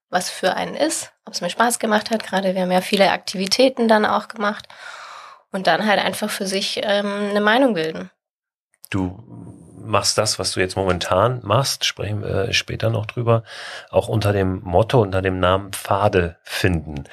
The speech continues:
Speaker 2: Also es scheint tatsächlich dich, äh, ja, sehr begleitet zu haben und sehr geprägt zu haben, auch diese Zeit bei den Pfadfindern.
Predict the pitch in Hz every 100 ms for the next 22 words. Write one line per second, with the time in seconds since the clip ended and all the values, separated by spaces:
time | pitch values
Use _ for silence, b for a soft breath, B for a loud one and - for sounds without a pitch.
0 | B B B 85 85 - 92 101 107 -
1 | - - 98 - 107 107 104 104 104 -
2 | - 104 95 95 - - - - 98 104
3 | 101 104 101 98 92 87 87 117 135 -
4 | 113 107 113 123 131 B B - 110 101
5 | 104 - 123 - 107 87 85 87 85 -
6 | 82 76 - 101 82 - - _ _ -
7 | 76 78 78 80 80 - - 80 80 -
8 | - - 69 80